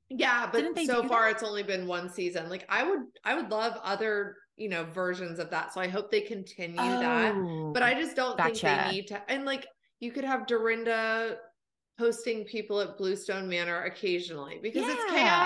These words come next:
Speaker 1: chaotic. Like, it's bound
Speaker 2: Yeah.
Speaker 1: to be chaotic, you know?
Speaker 2: Yeah,
Speaker 1: I would
Speaker 2: for sure.
Speaker 1: recommend that she hire more, you know, like, house staff for the next
Speaker 2: Yes.
Speaker 1: time. <laughs>
Speaker 2: Yes,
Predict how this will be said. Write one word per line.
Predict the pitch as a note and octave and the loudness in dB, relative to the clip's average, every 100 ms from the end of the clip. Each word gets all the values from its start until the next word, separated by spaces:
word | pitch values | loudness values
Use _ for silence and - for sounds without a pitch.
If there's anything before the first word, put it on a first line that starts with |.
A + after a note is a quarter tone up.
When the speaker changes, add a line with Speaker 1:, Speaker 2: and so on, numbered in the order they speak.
| E4+ | 2
Speaker 1:
chaotic. | - - - - - | -2 -8 -14 -14 -6
Like, | B3 | -6
it's | C4+ - - | -6 -10 0
bound | A#3+ A#3 C#3+ | 6 8 6
Speaker 2:
Yeah. | A#3+ | 2
Speaker 1:
to | G#3 | -4
be | F#3+ F3 | -4 -4
chaotic, | G3+ D3 A#2+ F2+ D#2 - _ _ | -4 -4 -4 -8 -10 -14 _ _
you | - G#3 | -4 -2
know? | F3 F3 | 0 0
Speaker 2:
Yeah, | E3+ B2+ C#2 - _ _ _ | 0 0 -2 -12 _ _ _
Speaker 1:
I | A3+ | 4
would | A3+ A#3 | 6 6
Speaker 2:
for | |
sure. | G#3 F3+ | 6 6
Speaker 1:
recommend | B2+ C#3+ - - _ _ - | 6 4 0 -6 _ _ -4
that | F#3 - | -4 -2
she | - G3 | -4 -4
hire | F#3 F#3+ F3 F3 | 0 2 2 2
more, | F3+ F3 E3+ E3 D#3 - - | 0 0 0 0 -4 -10 -12
you | E3+ | -6
know, | D3+ D#3 F3 | -6 -8 -8
like, | E3+ - - | -10 -10 -14
house | - E3+ E3+ - | -6 -6 -6 -6
staff | G#3 A3 C4 - - _ | -2 -2 -4 -8 -20 _
for | - G#3 | -8 -6
the | A3+ | 0
next | A3+ F#3 - | 2 4 4
Speaker 2:
Yes. | B3+ C4 - D#4 | 4 2 2 0
Speaker 1:
time. | E4+ F4+ - D4+ C4+ F3 | 2 0 0 -2 0 4
<laughs> | |
Speaker 2:
Yes, | D3+ C#3+ D3 D3 | 4 6 6 6